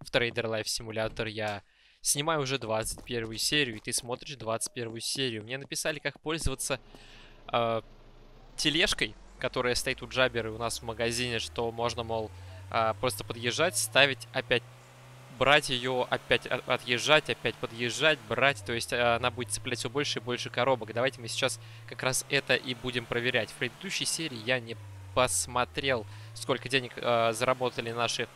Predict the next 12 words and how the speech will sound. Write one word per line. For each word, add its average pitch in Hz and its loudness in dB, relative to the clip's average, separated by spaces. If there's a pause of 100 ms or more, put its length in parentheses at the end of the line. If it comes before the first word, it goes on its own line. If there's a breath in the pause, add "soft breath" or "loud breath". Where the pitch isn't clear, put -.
(460 loud breath)
работнички, 131 0
поэтому 120 -2 (220)
сейчас - 4
мы 123 -6
соберем 123 0
прибыль, 170 -2
и, 127 -6
я 120 2
думаю, 139 -4
поедем 120 -2
к 110 -12
Джаберу. 107 0